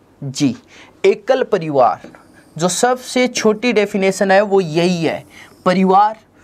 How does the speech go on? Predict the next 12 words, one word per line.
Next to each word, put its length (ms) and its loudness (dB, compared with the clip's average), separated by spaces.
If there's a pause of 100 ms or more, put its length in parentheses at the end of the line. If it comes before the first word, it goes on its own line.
(200)
जिसमें 320 -2
माता 340 2
पिता 320 0 (160)
एवं 300 0
उनके 380 0 (140)
अविवाहित 640 -2
बच्चे 380 -4
शामिल 380 -4 (280)
होते 360 0
हैं। 220 -8 (260)
ऑप्शन 360 0
सी, 300 -4